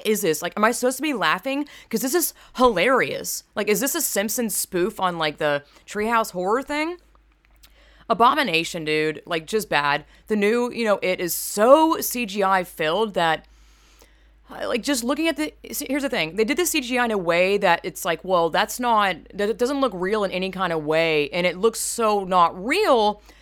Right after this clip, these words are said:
that I'm like, "Oh, right, this is a movie." And it takes me out of being submerged into the movie and being, like, actually scared. Like, when you watch The Shining, there's no C G I, and it's fucking terrifying. Like, you're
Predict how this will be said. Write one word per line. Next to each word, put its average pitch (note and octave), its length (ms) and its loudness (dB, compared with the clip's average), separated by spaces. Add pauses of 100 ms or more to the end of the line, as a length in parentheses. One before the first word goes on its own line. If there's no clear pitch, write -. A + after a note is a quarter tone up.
(120)
that A#3 140 2
I'm A#3 140 2
like, G#3+ 200 0
"Oh, C#4+ 240 8
right, G3+ 380 0
this G#3 180 0
is A#3+ 160 -2
a G3+ 80 2
movie." F#3 680 0
And F#3+ 80 -2
it G3 100 -4
takes - 260 -4
me B3 140 -2
out G3 220 2
of F#3+ 80 -6
being F#3 220 -4
submerged F#3 460 -4
into E3 140 -6
the E3 120 -4
movie A#3 480 -2
and G3 120 -4
being, F#3+ 220 -4
like, F3 180 -4
actually F3 320 -6
scared. D#3+ 400 -6
Like, G3 160 -8
when B3+ 100 -6
you D4+ 80 -4
watch C4 200 0
The A#3+ 80 -6
Shining, F3 540 -4 (1000)
there's G#3 160 0
no G#3 140 2
C G#3 140 -4
G F3+ 140 -4
I, D#3 260 6
and E3+ 140 0
it's F3+ 120 2
fucking G#3 260 -4
terrifying. D#3 680 -2
Like, E3 180 -6
you're F#3+ 140 0